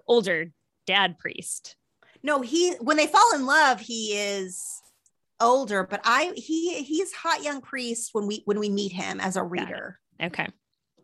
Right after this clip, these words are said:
Speaker 1: Okay.
Speaker 2: Now, I was reading, I was, like, looking up a summary or whatever of this book to talk about it today. And I remembered on a reread of this, but now it's been a long time.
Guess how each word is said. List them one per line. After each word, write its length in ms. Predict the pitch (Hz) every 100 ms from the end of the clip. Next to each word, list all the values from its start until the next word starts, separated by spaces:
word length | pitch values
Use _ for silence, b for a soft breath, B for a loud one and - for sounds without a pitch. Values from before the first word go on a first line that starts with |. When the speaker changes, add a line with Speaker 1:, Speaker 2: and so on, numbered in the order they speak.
| _ _ _ _ 175
Speaker 1:
Okay. 240 | - 165 - _ _ _ _ _ _
Speaker 2:
Now, 440 | 294 320 330 311 -
I 120 | 302
was 200 | 339 - 269
reading, 500 | 427 494 427 349 285
I 80 | 277
was, 120 | 262
like, 120 | 269
looking 300 | 269 269 262
up 160 | 226 226
a 80 | 233
summary 400 | 247 240 233 220
or 80 | 214
whatever 260 | 214 202
of 100 | 202
this 160 | 202 -
book 180 | 202 190
to 140 | 196
talk 320 | 185 - 247
about 220 | 277 226 196
it 100 | 190
today. 880 | 226 180 233 240 240 214 196 196 - _ _ _
And 120 | 254 262
I 200 | 269 302
remembered 480 | 320 320 392 392 339 _ _
on 200 | - 240
a 60 | 220
reread 440 | 202 226 226 196
of 140 | 180 175
this, 380 | 180 185 - - _
but 100 | 202
now 160 | 196 190
it's 120 | 190
been 140 | 208
a 80 | 180
long 140 | 175
time. 400 | 170 190 - -